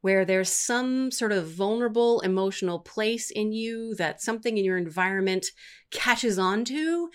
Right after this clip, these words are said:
and you get hooked, you get sucked, you get dragged down into the vortex of your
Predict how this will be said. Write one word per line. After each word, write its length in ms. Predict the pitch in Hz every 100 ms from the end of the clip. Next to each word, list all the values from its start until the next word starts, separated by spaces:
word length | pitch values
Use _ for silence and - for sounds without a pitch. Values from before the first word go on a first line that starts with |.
| - -
and 140 | 202
you 60 | 202
get 200 | 196 -
hooked, 440 | - 254 - -
you 60 | 180
get 200 | 160 -
sucked, 480 | - - 180 - 196
you 80 |
get 280 | 190 180 -
dragged 680 | 190 190 208 214 - 190 180
down 420 | 196 202 202 202
into 500 | 202 196 202 - 196
the 160 | 175 185
vortex 500 | 175 180 180 185 -
of 100 | 170
your 160 | 170